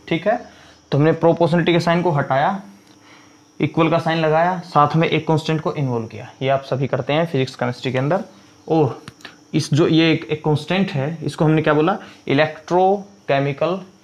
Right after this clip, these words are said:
equivalent। ठीक है, अब, अब इसको थोड़ा सा expand हम करके लिख लेते हैं।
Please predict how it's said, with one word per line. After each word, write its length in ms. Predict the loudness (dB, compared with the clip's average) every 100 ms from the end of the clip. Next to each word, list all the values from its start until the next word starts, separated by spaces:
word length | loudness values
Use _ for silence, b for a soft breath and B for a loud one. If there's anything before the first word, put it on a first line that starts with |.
| _ -10
equivalent। 640 | -6 -4 -4 -6 -8 -18 -20 -6
ठीक 180 | -4 0
है, 180 | -2 -4 -6
अब, 300 | -2 -2 -4 -16 B B B B -4
अब 160 | -2 -2
इसको 180 | -2
थोड़ा 200 | 0 2
सा 100 | 2
expand 280 | 0 -2 0
हम 100 | 0
करके 200 | 0 -2
लिख 100 | 0
लेते 220 | -2 -2
हैं। 240 | -2 -2